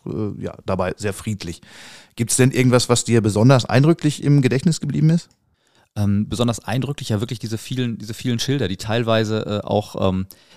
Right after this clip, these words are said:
Speaker 2: äh, auch sehr kreativ waren. Also, äh, dieses „Wegen euch Scheißfaschisten verpasse ich das Spiel“ in Anspielung auf Borussia oder auch, äh,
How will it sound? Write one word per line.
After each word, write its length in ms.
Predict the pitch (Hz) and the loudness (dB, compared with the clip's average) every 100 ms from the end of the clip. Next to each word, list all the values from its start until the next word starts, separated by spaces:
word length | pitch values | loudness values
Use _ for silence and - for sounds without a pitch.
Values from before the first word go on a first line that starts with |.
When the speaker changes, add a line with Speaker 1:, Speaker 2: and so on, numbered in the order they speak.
| - | -10
Speaker 2:
äh, 60 | |
auch 260 | - - 117 | -8 -2 -2
sehr 180 | - 120 | 0 -2
kreativ 520 | - 107 - 151 - | 0 -2 -2 -4 -2
waren. 180 | 87 98 | -2 -2
Also, 200 | 98 101 - - | -2 -4 -6 -12
äh, 220 | - - _ - | -12 -14 _ -6
dieses 260 | 110 120 - 104 | -4 -4 -4 0
„Wegen 200 | 113 117 | 0 0
euch 160 | 101 | -4
Scheißfaschisten 1080 | - 117 - - - 110 123 120 - 113 113 | -4 -4 -4 -8 -4 -2 -2 -6 -6 -4 -2
verpasse 400 | 123 - 123 123 | -4 -2 -2 -2
ich 100 | 107 | -2
das 160 | 110 - | -2 0
Spiel“ 300 | - 139 160 | 0 0 0
in 100 | 113 | -2
Anspielung 420 | 107 - 113 110 | -2 0 0 0
auf 120 | 110 | -2
Borussia 460 | 113 101 - 151 - | -2 -2 0 -2 0
oder 220 | - 107 | 0 2
auch, 140 | 107 - - - - | -2 -6 -18 -18 -2
äh, 160 | - | 2